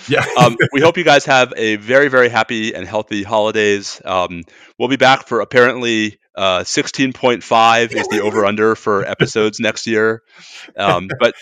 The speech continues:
Speaker 1: Oh, I thought you were gonna say for sixteen more episodes this calendar year.
Speaker 2: Oh,
Speaker 1: We'll
Speaker 2: yeah,
Speaker 1: be back
Speaker 2: well,
Speaker 1: in a
Speaker 2: that's
Speaker 1: few
Speaker 2: not
Speaker 1: hours with, uh, episode two forty-five.
Speaker 2: That's not happening. But let me, let me just say, I mean, Bobby and I, I, I, I, I don't usually purport to speak for Bobby, but I think I can here.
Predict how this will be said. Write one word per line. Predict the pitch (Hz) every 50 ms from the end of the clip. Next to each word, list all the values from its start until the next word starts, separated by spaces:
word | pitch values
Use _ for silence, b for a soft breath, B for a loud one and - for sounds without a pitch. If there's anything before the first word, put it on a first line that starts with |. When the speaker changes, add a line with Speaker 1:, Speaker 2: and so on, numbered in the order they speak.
| - _ -
Speaker 1:
Oh, | 190 214
I |
thought | 202 - 277 -
you | 240 220
were |
gonna | - -
say | 180 175 170
for | 170 147 131
sixteen | - 170 165 - 170 160
more | 156 143 139
episodes | 139 131 135 - 156 139 131 113 -
this | 110 107 95 95 131 139 135 -
calendar | - 160 147 139 135 120 120
year. | 117 117 143 156 110 82 82 - _ _ _
Speaker 2:
Oh, | - 95
Speaker 1:
We'll | 92 92
Speaker 2:
yeah, | 90
Speaker 1:
be | 87
back | 85
Speaker 2:
well, | 82 85
Speaker 1:
in | 85
a | 87
Speaker 2:
that's | 131 - -
Speaker 1:
few | 165 160
Speaker 2:
not | 143 127
Speaker 1:
hours | 127 131 160 175 170 -
with, | 117 107 101 -
uh, | 110
episode | 104 104 107 - - 117 101
two | - 131
forty-five. | 123 - 139 139 135 127 104 95 98 120 - _ _ _ _ -
Speaker 2:
That's | 117 110
not | 107 98
happening. | 95 92 - 92 85 85 - -
But | - 170
let | 190 208
me, | 214 208
let | 196 185
me | 185 185 180 190
just | 170 -
say, | 165 131
I | 107
mean, | 107 107 107
Bobby | - 123 131 139 147 143
and | 135 127
I, | 113 107 104 101
I, | 92 85 104 - - 98 101 101 - 90 104
I, | 110 -
I, | - 95 95 98 - 113
I | 120
don't | 127 147 -
usually | 139 135 127 - 127 110 107
purport | - - 113 - - 113 110 -
to | - 101
speak | - 110 104 -
for | - 104
Bobby, | - 98 92 95 85 85
but | 85 90
I | 90
think | - 113 104
I | 95 95
can | - - 95 87 87 90
here. | 92 85 82 80